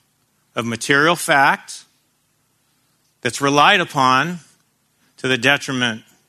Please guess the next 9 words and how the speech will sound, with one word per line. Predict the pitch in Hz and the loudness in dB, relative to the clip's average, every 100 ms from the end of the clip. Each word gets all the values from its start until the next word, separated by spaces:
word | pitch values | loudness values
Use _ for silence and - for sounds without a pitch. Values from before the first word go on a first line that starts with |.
| _ _ _ | _ _ _
um, | 127 120 110 113 | -4 -4 -4 -6
or | 117 | -6
the | 107 107 | -6 -2
loss | 110 110 - | 0 0 -2
of | 110 | -10
the | 95 | -12
victim. | 90 95 - 95 95 _ _ _ _ _ _ _ _ _ _ _ _ _ | -12 -14 -14 -20 -20 _ _ _ _ _ _ _ _ _ _ _ _ _
I've | 131 147 | 0 0
spent | - 151 123 | -2 -4 -6